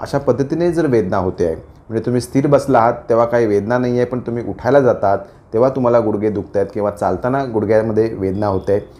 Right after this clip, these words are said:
अशावेळी तुम्हाला तेलाने फायदा होऊ शकतो. तसंच डॉक्टर सांगतायत की तुमच्या हाडांची झीज झालेली आहे, ऑस्टिओआर्थरायटिस झालेला आहे, कार्टिलेज हे झिजलेले आहेत,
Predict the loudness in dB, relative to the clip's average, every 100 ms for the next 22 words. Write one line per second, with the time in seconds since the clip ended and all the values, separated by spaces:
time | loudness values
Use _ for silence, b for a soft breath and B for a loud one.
0 | B B -10 0 2 2 0 -2 0 0
1 | 0 -2 -2 -4 -2 0 0 -2 -4 -4
2 | -4 -4 B B -6 2 2 2 -6 -20
3 | -2 0 2 0 0 0 0 0 -2 -4
4 | -2 -4 -2 0 0 0 -2 -2 -4 -4
5 | -2 0 0 0 2 2 0 -2 -6 B
6 | B -6 -4 2 4 4 0 -2 -6 -4
7 | -4 -2 -2 -4 -6 -2 -2 0 0 0
8 | 0 -2 -4 2 4 6 4 0